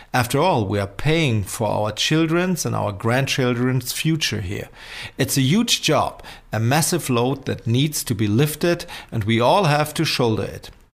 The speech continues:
So when looking ahead, I'm personally confident that we are going to make significant progress in the first next ten years, that maybe by two thousand thirty, two thousand thirty-five, we'll have actually taken major leaps forward.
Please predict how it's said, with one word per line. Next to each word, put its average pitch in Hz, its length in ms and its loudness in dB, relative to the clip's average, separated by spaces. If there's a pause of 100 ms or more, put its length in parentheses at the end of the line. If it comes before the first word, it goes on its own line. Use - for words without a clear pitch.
(240)
So - 180 2
when 135 160 4
looking 180 300 2
ahead, 147 340 4
I'm 110 260 -2
personally 180 680 4
confident 147 720 0
that 110 160 -2
we 110 120 0
are 107 80 2
going 135 360 2
to 135 120 -2
make 127 300 2
significant 156 1000 0
progress 143 600 0
in 123 100 -4
the 107 80 -2
first 143 420 -2
next 131 420 -4
ten 131 280 0
years, 135 420 2 (220)
that 104 160 -4
maybe 139 300 2
by 110 220 0
two 151 220 -2
thousand 127 400 0
thirty, 165 400 0
two 123 260 -4
thousand 107 500 -6 (140)
thirty-five, 120 720 0 (360)
we'll 123 180 2
have 139 420 2
actually 170 540 0
taken 147 460 -2
major 127 360 2
leaps 143 360 0
forward. - 520 -4